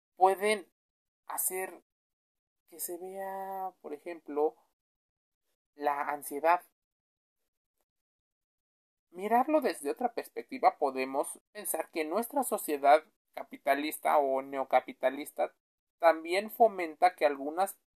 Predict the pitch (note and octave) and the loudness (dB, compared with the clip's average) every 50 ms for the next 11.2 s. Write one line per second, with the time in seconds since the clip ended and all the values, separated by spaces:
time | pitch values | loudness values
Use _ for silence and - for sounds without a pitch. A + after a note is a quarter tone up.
0 | _ _ _ _ _ _ _ _ A#3 B3 A#3+ - A#3+ G#3 E3 D#3 E3+ - _ _ | _ _ _ _ _ _ _ _ -2 -2 0 0 0 0 0 -2 -4 -6 _ _
1 | _ _ _ _ _ _ A3+ A#3+ B3 B3 A#3 A#3+ A3+ - A#3+ - - D#4+ D#4+ - | _ _ _ _ _ _ -6 0 2 2 2 2 -4 -8 -10 -8 -6 -8 -8 -2
2 | - D3 - - - D3 E3+ G3+ B3 A#3+ - - - - - _ _ _ _ _ | -2 -2 -2 -2 -4 -6 -4 -6 -6 -6 -8 -10 -14 -16 -18 _ _ _ _ _
3 | _ _ _ _ _ _ _ _ _ _ _ _ _ _ _ _ _ _ _ _ | _ _ _ _ _ _ _ _ _ _ _ _ _ _ _ _ _ _ _ _
4 | _ - G#3 B3 B3+ - C4+ B3+ F#3 F3+ F3 - F3 D#3+ - - - _ _ _ | _ -4 -4 0 2 2 2 2 0 -2 -2 -2 -2 -4 -4 -8 -10 _ _ _
5 | _ _ _ _ _ _ _ _ F3 F#3+ G3 G3 F#3 G3+ G3 - _ - A3 - | _ _ _ _ _ _ _ _ 0 0 0 0 -4 -10 -14 -8 _ 0 0 0
6 | - _ _ _ _ _ _ _ - E3 D#3+ - - - E3+ E3 D#3+ - F3 F3+ | 0 _ _ _ _ _ _ _ -4 -2 -2 0 0 -2 -2 -4 -6 -12 -12 -2
7 | F3 - - F#3 G3 F#3+ E3 - - - F3 F#3 - - - E3 - D3 - - | 2 2 4 4 2 -2 -4 -6 -8 -6 -6 -8 -8 -8 -10 -12 -12 -14 -12 -8
8 | D#3+ D#3+ D#3 C#3+ - _ _ _ _ _ _ _ _ _ _ _ _ _ _ _ | -8 -8 -8 -8 -14 _ _ _ _ _ _ _ _ _ _ _ _ _ _ _
9 | _ _ - F3 E3+ E3+ - - - A#3+ A#3 - - - C4+ C4+ C4+ _ _ _ | _ _ 0 2 2 2 2 0 -4 -6 -6 -6 -10 -12 -12 -14 -14 _ _ _
10 | _ _ _ _ _ _ _ _ _ _ _ - D#3 - - - _ - E3 D#3+ | _ _ _ _ _ _ _ _ _ _ _ -14 -12 -12 -12 -12 _ -8 -8 -8
11 | D#3 D#3 F#3+ - | -8 -8 -12 -14